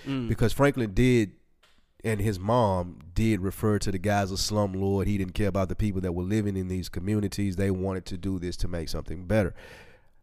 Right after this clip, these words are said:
Speaker 2: Also, we seen Franklin trying to expand his empire. So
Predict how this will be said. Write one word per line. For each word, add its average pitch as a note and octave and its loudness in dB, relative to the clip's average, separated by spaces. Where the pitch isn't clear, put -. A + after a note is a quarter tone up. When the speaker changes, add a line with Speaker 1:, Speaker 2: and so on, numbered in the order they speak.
Speaker 2:
Also, C#3 10
we A#2 6
seen A#2+ 2
Franklin G#2 0
trying G#2+ 2
to G#2+ 2
expand G2 2
his F2 -2
empire. F#2+ -4
So G2+ 2